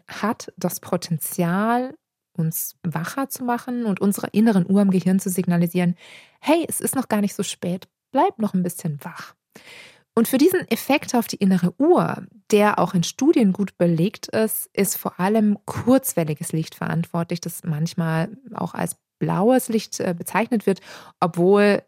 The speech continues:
das gar nicht unbedingt blau aussehen muss, um eben diese Wirkung zu haben.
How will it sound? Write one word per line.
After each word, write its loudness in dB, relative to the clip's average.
das -2
gar 2
nicht 2
unbedingt 2
blau 0
aussehen 0
muss, -2
um 2
eben -2
diese -2
Wirkung 0
zu -8
haben. -4